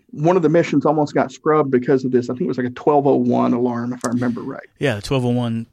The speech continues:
Speaker 2: the twelve oh one and twelve oh two alarms when they're getting ready to land on the, on the moon. Yeah.
Speaker 1: Right, and, and there was one guy
Speaker 2: One guy.
Speaker 1: that re-,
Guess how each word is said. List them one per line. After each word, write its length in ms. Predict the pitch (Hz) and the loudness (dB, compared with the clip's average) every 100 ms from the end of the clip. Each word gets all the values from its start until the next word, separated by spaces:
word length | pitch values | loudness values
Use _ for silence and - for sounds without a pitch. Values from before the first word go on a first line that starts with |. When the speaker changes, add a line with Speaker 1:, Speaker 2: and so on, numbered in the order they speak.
| - | -14
Speaker 2:
the 100 | 110 | -10
twelve 240 | - 156 | -6 -2
oh 40 | 156 | 0
one 180 | 135 | 0
and 80 | 127 | 0
twelve 180 | 131 120 | -4 -6
oh 40 | |
two 220 | 113 135 120 | -6 -4 -4
alarms 300 | 107 104 101 | -4 -8 -8
when 80 | |
they're 100 | 104 | -8
getting 140 | 104 107 | -8 -8
ready 80 | 104 | -8
to 40 | |
land 220 | 104 104 | -8 -8
on 120 | 101 95 | -8 -10
the, 120 | 98 - | -12 -14
on 100 | 104 | -12
the 60 | 95 | -10
moon. 340 | 104 95 90 | -10 -12 -16
Yeah. 120 | 95 110 _ - | -20 -20 _ -12
Speaker 1:
Right, 400 | 175 202 170 - _ | -2 0 -2 -12 _
and, 140 | 175 165 | 0 2
and 120 | 170 | 4
there 80 | 151 | 4
was 160 | 131 | 2
one 360 | 135 143 196 175 | 2 2 4 2
guy 640 | 151 165 165 127 - 175 160 | 2 2 2 -2 -6 -6 -2
Speaker 2:
One 140 | 123 | -2
guy. 280 | 120 90 87 - | -2 -6 -10 -18
Speaker 1:
that 100 | - | -10
re-, 120 | 135 | -8